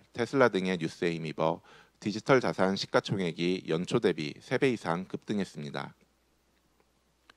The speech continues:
시장은 호황 국면으로 돌아서긴 했지만 코로나로 인해 유디씨 행사는 평소보다 늦은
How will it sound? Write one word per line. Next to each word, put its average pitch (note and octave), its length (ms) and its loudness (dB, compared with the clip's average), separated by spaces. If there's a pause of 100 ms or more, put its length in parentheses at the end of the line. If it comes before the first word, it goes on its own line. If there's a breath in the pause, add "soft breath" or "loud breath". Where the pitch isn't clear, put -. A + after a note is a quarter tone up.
(440 soft breath)
시장은 C3+ 600 2
호황 F3+ 340 6
국면으로 C3+ 560 4
돌아서긴 G2 540 2
했지만 E2+ 540 -4
코로나로 C#3+ 520 4
인해 E2+ 380 -2
유디씨 G2 340 -2
행사는 E2 580 -4
평소보다 C3 560 2
늦은 F2+ 440 -2